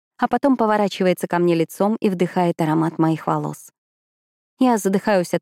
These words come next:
предвкушения, не в силах ничего сказать, из страха, что испорчу момент.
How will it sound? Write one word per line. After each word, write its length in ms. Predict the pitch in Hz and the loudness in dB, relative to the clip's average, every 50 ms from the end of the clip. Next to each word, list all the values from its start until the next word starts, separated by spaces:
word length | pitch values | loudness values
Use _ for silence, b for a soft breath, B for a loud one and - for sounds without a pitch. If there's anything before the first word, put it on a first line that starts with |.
| _ _ | _ _
предвкушения, 800 | - 165 - - _ - 180 - - 214 214 220 196 170 165 | -10 -10 -10 -10 _ -4 -4 -2 0 0 0 2 2 2 2
не 140 | 160 160 156 | 2 2 0
в 40 | - | -2
силах 340 | - - 196 202 180 - - | -2 0 0 0 0 0 -2
ничего 280 | 170 160 - 165 160 | -4 -4 -2 -2 -4
сказать, 400 | 160 - - 160 156 175 180 185 - _ _ _ _ _ _ _ _ | -4 -2 -4 -2 0 0 -2 -2 -4 _ _ _ _ _ _ _ _
из 120 | - 226 - | -4 -4 -2
страха, 340 | - - 247 233 - - | -2 -2 -2 -2 -2 -6
что 160 | 180 - 190 180 | -4 -2 -2 -2
испорчу 420 | 165 - - 202 196 - - 190 | 0 -2 -4 -6 -6 -4 -2 0
момент. 500 | 190 190 202 196 170 156 156 156 - - | 2 2 4 2 2 0 0 -4 -10 -16